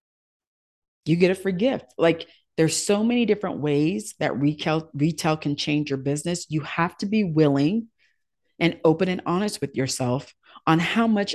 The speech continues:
are you really wanting to see the change? Or are you okay with what is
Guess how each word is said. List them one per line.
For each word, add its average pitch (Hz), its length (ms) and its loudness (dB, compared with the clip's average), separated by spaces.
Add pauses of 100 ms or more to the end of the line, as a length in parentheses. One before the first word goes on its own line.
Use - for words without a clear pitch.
(140)
are 165 160 0
you 160 320 -2
really 175 320 4
wanting 156 400 0
to 156 100 -6
see 147 400 -2
the 160 80 -2
change? 160 640 -6 (800)
Or 151 140 6
are 156 180 6
you 185 220 6
okay 240 400 6
with 220 200 0
what 180 160 0
is 214 460 0